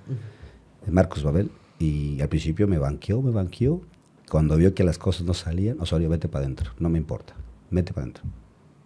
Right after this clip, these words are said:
Speaker 2: vete pa' adentro, <laughs> métete pa' adentro". <laughs> Claro, obvio. Este, "Métete". No, pues dije, "Pa-",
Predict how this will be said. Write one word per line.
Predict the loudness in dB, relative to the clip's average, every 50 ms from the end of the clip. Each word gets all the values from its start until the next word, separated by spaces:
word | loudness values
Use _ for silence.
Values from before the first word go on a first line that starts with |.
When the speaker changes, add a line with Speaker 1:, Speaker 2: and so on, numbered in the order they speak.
| 0 0
Speaker 2:
vete | 0 0 0 -4
pa' | -6 -8
adentro, | -8 -10 -10 -6
<laughs> | -2
métete | -2 -2 -2 -4 -8 -10
pa' | -8 -8
adentro". | -8 -10 -10 -10 -10 -10 -10 -10 -8 -6 -6
<laughs> | -6 -6 -10 -10 -6
Claro, | -4 -4 -2 -2 -2 0 2
obvio. | 2 0 0 -2 -6 -12 -18 -6 2 4 4 4 4 -2 -14 0 4
Este, | 6 6 6 6 2 -2 0 2 4 4 4 6
"Métete". | 6 4 4 4 0 -6 -10 -14 -18 -20 -20 -18 -18 -18 -18 -20 -20 _ _ -20 -20 _ _ _ _ -12
No, | -8 -6 -4 -2 2
pues | 4 4 4
dije, | 4 2 -2 -6
"Pa-", | -8 -8 -6 -6 -6